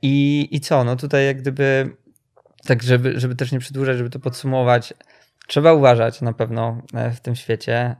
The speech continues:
e, nie klikać w żadne nieznane linki,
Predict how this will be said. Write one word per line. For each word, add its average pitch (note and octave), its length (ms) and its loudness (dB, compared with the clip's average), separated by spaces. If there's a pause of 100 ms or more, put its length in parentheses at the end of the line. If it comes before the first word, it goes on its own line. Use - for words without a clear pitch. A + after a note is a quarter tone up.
e, A#2+ 300 -4
nie B2+ 200 -2
klikać B2+ 360 -2
w A2+ 40 -8
żadne A#2 640 -2 (100)
nieznane A#2+ 600 -2
linki, A#2 560 -6